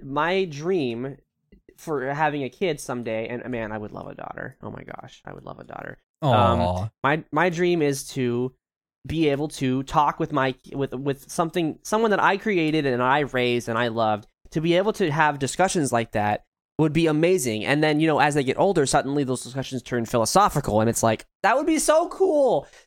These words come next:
Speaker 1: to see
Speaker 2: Yeah,
Speaker 1: the little
Speaker 2: absolutely.
Speaker 1: thing that I raised be able to dis-, to debate and discuss with me. That,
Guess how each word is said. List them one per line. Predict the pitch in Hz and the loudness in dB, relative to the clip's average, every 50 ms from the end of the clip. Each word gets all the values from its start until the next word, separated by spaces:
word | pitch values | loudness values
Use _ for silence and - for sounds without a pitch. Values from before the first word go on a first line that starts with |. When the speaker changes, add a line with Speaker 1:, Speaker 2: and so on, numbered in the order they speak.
| - _ | -12 _
Speaker 1:
to | - 113 | -2 2
see | 117 - - 247 | 4 4 4 4
Speaker 2:
Yeah, | - - | 4 4
Speaker 1:
the | 240 220 | 4 4
little | 214 214 233 240 | 4 2 2 2
Speaker 2:
absolutely. | 214 208 214 214 214 | 2 0 2 2 2
Speaker 1:
thing | 202 196 190 190 180 | 2 4 2 2 4
that | 175 165 | 4 4
I | 170 185 196 | 4 4 2
raised | 190 180 185 180 160 147 139 135 135 135 135 - - - _ _ _ _ _ | 2 2 2 2 4 4 2 2 0 -2 -6 -12 -16 -20 _ _ _ _ _
be | - 175 175 | 0 2 2
able | 175 165 160 | 2 2 0
to | 147 - 165 147 | 0 0 -2 -2
dis-, | 135 151 139 - - | -2 -4 -6 -8 -6
to | - 185 - | -6 -6 -6
debate | - 147 156 170 147 135 156 165 190 - | -4 -2 -2 -2 2 2 2 2 4 2
and | 151 160 151 | 0 0 0
discuss | 147 135 - - 170 165 - | -2 -2 -2 -2 -2 -2 -2
with | 156 - | -6 -6
me. | 139 127 | -2 -2
That, | 127 127 | -2 -4